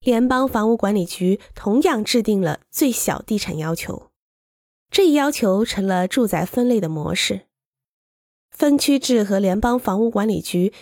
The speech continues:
有助于削弱较老的邻居，创造新的没有零售店或者餐馆的同类郊区。它会使一个真正郊区的社会结构的形成成为可能。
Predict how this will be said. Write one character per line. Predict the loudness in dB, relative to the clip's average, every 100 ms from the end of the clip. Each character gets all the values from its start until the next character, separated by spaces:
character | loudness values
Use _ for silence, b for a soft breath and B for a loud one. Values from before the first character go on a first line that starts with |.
| B
有 | 0 2 2
助 | 4 4
于 | 4
削 | 0 0
弱 | 2 2
较 | 2 0 0
老 | 0 -4
的 | -4
邻 | -4 -4 -6
居， | -6 -6 -6 _ _ _ _ _
创 | -2 -2
造 | 0 -2
新 | -2 2 2 2
的 | 0 B B
没 | 2
有 | 2 2
零 | 0 -2
售 | 0 0 0
店 | 0 0 -2 _ _
或 | -2
者 | 0 -2 -4 _
餐 | -10 -2 0
馆 | 2 0
的 | -4 -8
同 | -6 -2
类 | 0 0
郊 | 0 0
区。 | -2 -6 -6 _ _ _ _ _ _ _
它 | -2 2
会 | 2
使 | 2 2
一 | 2 2
个 | 2
真 | 4 4
正 | 4 2
郊 | 2 0
区 | 0
的 | -2
社 | 0 0
会 | 2
结 | 0 0 -2
构 | 0 0 0
的 | -4
形 | -2 0 0
成 | 0 -4 -6 -8
成 | -10 -2
为 | -2
可 | -2 -4 -4
能。 | -4 -8 -10